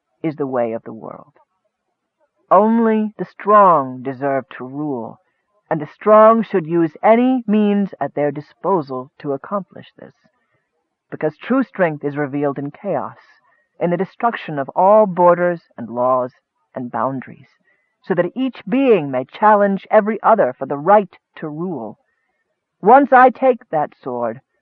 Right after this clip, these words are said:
I will ensure my chance to rule the world from sea to sea and beyond for all time,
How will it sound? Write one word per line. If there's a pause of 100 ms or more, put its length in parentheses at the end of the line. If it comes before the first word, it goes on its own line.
(360)
I
will
ensure
my
chance
to
rule
the
world (260)
from
sea
to
sea
and
beyond (380)
for
all
time,